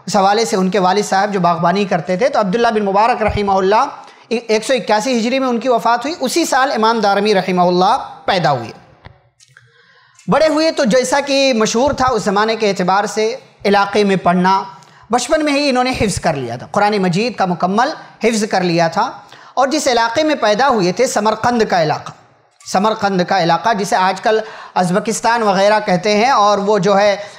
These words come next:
अ, उसी नाम से मशहूर व मारूफ़ है आजकल। लेकिन उस ज़माने में समरकंद और बुखारा, बुखारा के कौन थे? इमाम बुखारी रहमहुल्लाह, इमाम बुखारी रहमहुल्लाह,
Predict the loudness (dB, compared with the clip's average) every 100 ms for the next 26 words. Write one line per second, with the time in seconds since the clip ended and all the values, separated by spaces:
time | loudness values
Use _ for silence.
0 | -2 0 0 0 0 2 2 0 0 -2
1 | 0 2 2 2 2 0 2 0 0 0
2 | -2 -2 -14 -4 -4 0 0 2 0 0
3 | 0 -2 0 -2 0 0 0 2 0 2
4 | 2 2 2 2 -2 -2 0 0 0 0
5 | 0 2 0 -2 -8 -18 -20 _ _ _
6 | _ -4 0 2 2 0 2 0 0 -2
7 | -4 -10 -20 -20 -2 2 2 2 0 2
8 | 2 0 0 0 2 0